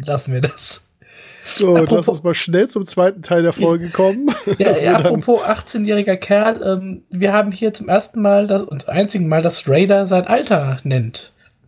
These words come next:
Speaker 1: am Telefon. Er behauptet nämlich, er ist neunzehn. Und das heißt, er ist wirklich als achtzehnjähriger aus der Schule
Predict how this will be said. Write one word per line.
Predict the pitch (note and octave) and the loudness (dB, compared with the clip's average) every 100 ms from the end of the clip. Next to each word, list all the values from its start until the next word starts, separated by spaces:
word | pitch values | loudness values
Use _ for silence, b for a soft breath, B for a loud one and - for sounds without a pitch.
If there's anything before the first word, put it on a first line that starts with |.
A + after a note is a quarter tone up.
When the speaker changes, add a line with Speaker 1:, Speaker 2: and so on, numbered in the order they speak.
| _ | _
Speaker 1:
am | - C#3+ C#3 | -8 -6 -6
Telefon. | - E3+ C#3+ - C3 C3 | 0 0 0 -2 0 0
Er | C3+ | 0
behauptet | D#3+ F#3 - | 2 0 0
nämlich, | F#3 F3+ | 0 2
er | F3+ E3 | 2 2
ist | - | 2
neunzehn. | F#3+ A#3 B3 C#3 E3 B3 _ _ _ _ - - _ | 0 0 -2 0 0 -2 _ _ _ _ -20 -20 _
Und | E3+ | 0
das | D#3+ | 2
heißt, | F3+ F3+ | 2 2
er | F3+ | 0
ist | F3 | 0
wirklich | F#3+ - F#3 | -2 -2 -4
als | F3 | 0
achtzehnjähriger | F3 - G3 F#3 F3+ F3 F#3 F3+ B B B B - | -2 -2 -2 2 2 2 0 0 B B B B -2
aus | E3 F3 | 0 2
der | F3+ | 0
Schule | - E3+ E3+ D#3+ D#3+ E3+ | 0 0 2 4 2 0